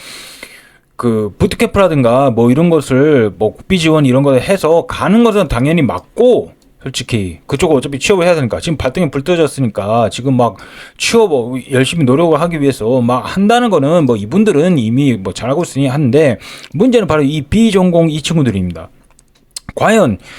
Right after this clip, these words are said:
이 친구들이 이거를 가는 건지. 그래서 오늘은 전공 친구이셨던 분들은 뭐 이미 지금 뭐 어떤 건지 이미 혀-, 선배를 통해서 지금 다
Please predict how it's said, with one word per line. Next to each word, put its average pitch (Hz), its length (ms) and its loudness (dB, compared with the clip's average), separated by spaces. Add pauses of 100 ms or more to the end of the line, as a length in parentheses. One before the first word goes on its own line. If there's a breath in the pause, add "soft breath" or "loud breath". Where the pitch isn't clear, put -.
(460 loud breath)
이 185 180 -2
친구들이 220 1300 2
이거를 196 640 0
가는 156 280 -2
건지. 139 440 0
그래서 180 280 0
오늘은 165 500 2
전공 226 500 2
친구이셨던 220 1000 2
분들은 139 640 2
뭐 123 120 4
이미 147 220 2
지금 135 380 2
뭐 113 640 2 (680 loud breath)
어떤 240 460 0
건지 180 320 0
이미 180 260 4
혀-, - 180 -6
선배를 240 400 2
통해서 226 240 0
지금 123 200 -4
다 - 280 -4